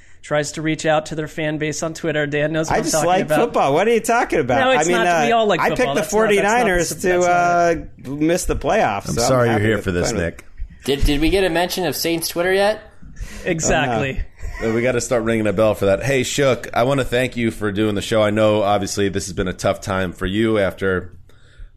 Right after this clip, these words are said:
Speaker 3: uh, the Indians crapped the bed against the Yankees in the playoffs for, you know, another year. Tough, tough stitch for you, but, uh, you know, you're a good sport for coming on the show.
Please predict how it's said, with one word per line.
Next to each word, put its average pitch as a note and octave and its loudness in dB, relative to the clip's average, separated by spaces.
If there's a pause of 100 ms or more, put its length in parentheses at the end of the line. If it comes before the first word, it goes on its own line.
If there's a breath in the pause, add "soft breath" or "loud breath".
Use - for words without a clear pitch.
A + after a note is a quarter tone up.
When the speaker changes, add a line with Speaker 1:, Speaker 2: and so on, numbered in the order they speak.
Speaker 3:
uh, F2 2 (140)
the F#2+ -4
Indians F#2 -2
crapped G2+ 0
the F2+ -2
bed F#2 2
against F#2 -2
the F2 -6
Yankees F2+ -6 (100)
in F#2+ -4
the F2+ -4
playoffs F2+ 0
for, F2 -2
you E2+ -6
know, E2 -4
another E2 -2
year. E2 -4
Tough, - -4
tough F#2 -2
stitch F2+ -4
for F2+ -6
you, F2+ 0
but, F2 -2
uh, G#2 -4
you A2 -2
know, G#2 2
you're G#2+ 0
a G2+ 0
good G#2 -2
sport G#2 0
for F2 -6
coming F#2 0
on E2+ -4
the E2 -6
show. D#2 -6